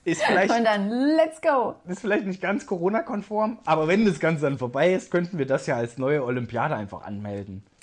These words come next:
Speaker 2: Oh ja, es fehlt mir auch wirklich sehr, dass An-, Anspucken nicht mehr,
Speaker 1: Ja.
Speaker 2: nicht mehr geht.
Speaker 1: Endlich wieder Leute anspucken, das wird eine geile
Speaker 2: Das ist
Speaker 1: Zeit, ich
Speaker 2: echt
Speaker 1: freu
Speaker 2: eine
Speaker 1: mich drauf.
Speaker 2: Sache. Tja, Leute, aber wir müssen alle irgendwo zurückstecken.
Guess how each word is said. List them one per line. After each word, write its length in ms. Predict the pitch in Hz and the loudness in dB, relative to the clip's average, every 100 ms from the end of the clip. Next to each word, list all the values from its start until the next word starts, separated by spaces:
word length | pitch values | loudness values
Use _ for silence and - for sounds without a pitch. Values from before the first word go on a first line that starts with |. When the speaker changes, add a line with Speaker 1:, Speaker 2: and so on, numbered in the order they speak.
| - | -8
Speaker 2:
Oh 200 | 190 185 | -2 0
ja, 320 | 185 185 185 | 0 2 2
es 160 | 185 190 | 0 0
fehlt 200 | 240 247 | 0 2
mir 140 | 240 | 2
auch 80 | 208 | 2
wirklich 300 | 220 220 208 | 0 -4 -6
sehr, 360 | - 202 214 190 | -4 0 4 4
dass 140 | 190 | 2
An-, 280 | - 180 175 - | -2 -4 -4 -4
Anspucken 640 | 185 185 - 180 185 180 | -4 -4 -8 -12 -8 -8
nicht 160 | 180 190 | -6 -6
mehr, 340 | 185 185 185 | -4 -4 -2
Speaker 1:
Ja. 100 | 139 123 | 2 2
Speaker 2:
nicht 80 | |
mehr 120 | 190 185 | 0 -2
geht. 300 | 185 185 - - | -4 -6 -8 -4
Speaker 1:
Endlich 340 | 139 131 120 | -2 -2 -4
wieder 160 | 131 123 | 0 2
Leute 240 | 127 131 | 4 2
anspucken, 360 | 123 - 113 110 | -2 -2 -4 -4
das 160 | 110 | -6
wird 100 | 104 | -6
eine 80 | 98 | -6
geile 180 | 98 95 | -6 -4
Speaker 2:
Das 80 | 95 | -4
ist 60 | |
Speaker 1:
Zeit, 160 | 104 101 | -6 -6
ich 40 | - | -4
Speaker 2:
echt 80 | |
Speaker 1:
freu 80 | 196 | -2
Speaker 2:
eine 100 | 220 | 0
Speaker 1:
mich 100 | 190 | 0
drauf. 200 | 190 202 | 0 -2
Speaker 2:
Sache. 280 | 202 190 190 - _ _ _ _ - _ _ _ _ - - - - - - | -2 -4 -4 -8 _ _ _ _ -20 _ _ _ _ -20 -20 -20 -20 -20 -2
Tja, 180 | 214 220 | 4 6
Leute, 300 | 214 202 196 | 6 6 2
aber 140 | 196 | 2
wir 60 | 202 | 0
müssen 200 | 214 214 | 0 0
alle 220 | - 214 | 2 2
irgendwo 260 | 208 214 214 | 2 0 -2
zurückstecken. 720 | 214 202 208 - 208 208 202 | -2 -4 -4 -4 -4 -2 -6